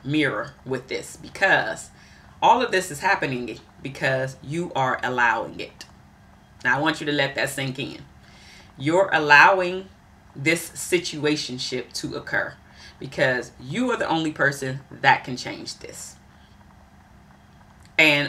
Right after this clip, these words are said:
what do you have to do? You just have to know in your spirit, in your heart of all hearts, that this is not what you want,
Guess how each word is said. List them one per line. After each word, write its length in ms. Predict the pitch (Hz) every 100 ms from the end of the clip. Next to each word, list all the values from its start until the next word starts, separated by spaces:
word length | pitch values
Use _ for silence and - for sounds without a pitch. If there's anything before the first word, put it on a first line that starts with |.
| -
what 260 | 135 151
do 80 | 143
you 80 | 151
have 200 | 160 151
to 80 | 160
do? 260 | 170 208 208 - - - -
You 140 | 214
just 180 | 190 185
have 220 | 170 160
to 80 | 156
know 280 | 160 165 -
in 160 | 160
your 160 | 170 175
spirit, 460 | - 180 170 160 -
in 140 | 156
your 160 | 151 151
heart 400 | 190 190 175 -
of 160 | 143 -
all 240 | 143 151
hearts, 460 | 165 151 135 - -
that 200 | - 131
this 200 | 151 139
is 100 | 127
not 180 | 135 113
what 160 | 139
you 80 | 165
want, 280 | 135 123